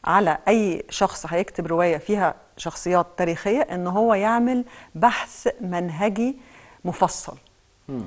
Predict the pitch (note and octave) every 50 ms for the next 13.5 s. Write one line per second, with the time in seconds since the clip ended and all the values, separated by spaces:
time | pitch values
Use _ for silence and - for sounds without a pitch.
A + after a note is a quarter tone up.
0 | - - F3+ F3+ E3 D4 - - E4 C#4 B3+ A3+ A#3+ C4+ C#4 C#4 B3+ C4 C4 B3
1 | A3+ A3 A#3+ B3+ A3+ G#3 F3 D3 C#3+ - - - G3 C4+ D4 C#4 G#3+ G3+ F#3+ G#3+
2 | B3+ - - G3+ - F3+ E3+ D#3 D3+ D3 - - - - - - - - F3+ F3+
3 | G3 G#3 C4 A#3 - - A#3 - - G#3+ F3 D#3+ D3+ D3+ - - - - - -
4 | - - - D#3+ E3 E3 D#3+ D#3 D#3 D#3+ D#3+ E3 D#3+ - - D#3+ D#3+ D#3+ - F#3+
5 | F#3+ G#3+ G3+ F3+ F3 F3 G3 - - - - E3+ D#3+ D#3+ D#3+ D#3 - - F#3 F#3+
6 | F#3 E3 - - - E3 D#3+ D#3 E3 G3 A#3 B3+ - - - C3+ E3+ G3 G#3+ A#3+
7 | D4 D3+ C#3+ C3+ C3+ C#3 - - C3+ B3+ A#3+ B3 A#3 A3 - G3+ F#3+ G3 A#3 A#3
8 | C4+ - A3 B3+ - D#4 B3+ A3 A#3 A#3+ A3+ A#3+ C4 C4 A3+ G3+ G3+ - - G#3
9 | G#3 F#3 F3+ F#3+ G#3 B3+ C#4 C#4 - - - - G3+ A3 B3+ A#3+ - - - -
10 | G#3 G3+ - - D4+ D4+ D4+ C4+ C#4+ C#4+ C#4 C#4+ - - F#3 F3 - E3+ D3 F3
11 | F#3 - - - - F#3 F3 D#3 D3+ D3 D3 C#3+ C#3+ C#3+ D#3 F#3 F#3 F#3+ D#3+ C#3+
12 | C#3+ D3 D3+ F3+ E3+ - E3 D3+ D#3 D#3 D#3+ - - - - C3 B2+ F#3 F#3 D3+
13 | A#2 A2 A2+ - - B2+ G#2+ F#2+ F#2+